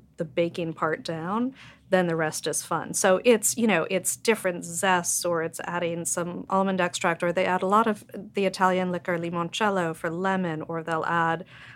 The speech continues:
prune soaked in a little bit of Armagnac, or maybe some slivered basil will go into a strawberry cake.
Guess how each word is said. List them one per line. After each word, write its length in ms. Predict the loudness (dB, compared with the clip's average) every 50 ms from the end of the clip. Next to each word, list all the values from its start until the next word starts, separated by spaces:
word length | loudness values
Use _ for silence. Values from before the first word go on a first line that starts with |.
| -20 _ _
prune 300 | -2 0 2 2 2 0
soaked 320 | 0 0 -2 -2 -2 -2
in 60 | -2
a 80 | -2 -2
little 160 | -2 -2 -2
bit 140 | -2 -2 -4
of 80 | -4 -2 0
Armagnac, 720 | 2 2 2 2 0 0 -2 0 0 0 -2 -2 -4 -6
or 220 | -6 -4 -4 -4 -4
maybe 340 | -4 -4 -4 -2 -4 -4
some 600 | -4 -4 -6 -4 -4 -4 -4 -4 -4 -6 -8 -10 -12 -18 -20 -20 -20 _ -6
slivered 560 | -2 0 0 2 2 2 2 2 0 0 -2 -6 _
basil 500 | 2 4 6 6 4 4 2 0 0 0
will 100 | -2 -4
go 220 | -4 -4 -4 -2 -2
into 580 | -4 -4 -6 -4 -4 -2 -2 0 -2 -2 -4 -6 -8
a 80 | -6 -4
strawberry 640 | -4 -2 0 2 4 4 4 2 2 2 0 -2 -4
cake. 560 | -6 -8 -6 -4 -4 -4 -6 -8 -10 -16 -20